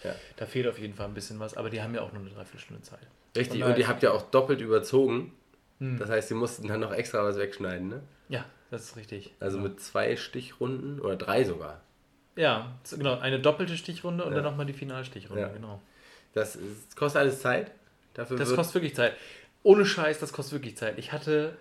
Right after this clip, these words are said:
Speaker 2: ich
Speaker 1: Bei der
Speaker 2: wollte,
Speaker 1: Aufnahme
Speaker 2: ich,
Speaker 1: selber auch.
Speaker 2: bei der, äh,
Speaker 1: Wie lange dauert denn so eine Aufnahme?
Speaker 2: Das,
Speaker 1: Ab-,
Speaker 2: das,
Speaker 1: Aufnahme.
Speaker 2: das ist ziemlich professionell. Also finde ich, ich weiß nicht, ob sowas auch normal ist einfach, aber im Prinzip nehmen die live auf.
Speaker 1: Okay.
Speaker 2: Also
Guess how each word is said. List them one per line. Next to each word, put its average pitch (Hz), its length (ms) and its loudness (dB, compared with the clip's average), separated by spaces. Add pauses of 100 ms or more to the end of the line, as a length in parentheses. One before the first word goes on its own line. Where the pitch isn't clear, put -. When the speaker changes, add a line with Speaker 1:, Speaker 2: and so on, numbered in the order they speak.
Speaker 2:
ich 135 120 -10
Speaker 1:
Bei 117 100 2
der - 120 8
Speaker 2:
wollte, 123 120 2
Speaker 1:
Aufnahme 117 220 6
Speaker 2:
ich, 104 60 6
Speaker 1:
selber 104 280 4
auch. 98 240 -8
Speaker 2:
bei 131 120 -4
der, 123 140 -4
äh, 143 320 -8
Speaker 1:
Wie - 80 -2
lange 131 200 6
dauert 139 300 6
denn 95 200 -2
so 104 100 0
eine 98 120 2
Aufnahme? 90 500 -6 (220)
Speaker 2:
Das, 180 200 10
Speaker 1:
Ab-, - 80 -12
Speaker 2:
das, - 80 2
Speaker 1:
Aufnahme. 90 440 0
Speaker 2:
das - 180 -4
ist 156 140 -12
ziemlich 165 300 -8
professionell. 151 640 -6 (180)
Also 120 140 -4
finde 131 240 -8
ich, - 240 -8
ich - 80 -20
weiß 123 140 0
nicht, 113 100 -8
ob 110 80 -10
sowas 110 160 -8
auch - 120 -18
normal 101 380 -4
ist 131 120 -6
einfach, 135 280 -10 (460)
aber 127 200 -4
im 123 80 -6
Prinzip 143 460 -8
nehmen 147 300 -2
die 143 80 -2
live 135 380 -2
auf. 120 260 -6 (720)
Speaker 1:
Okay. 110 240 -2 (240)
Speaker 2:
Also 113 580 -6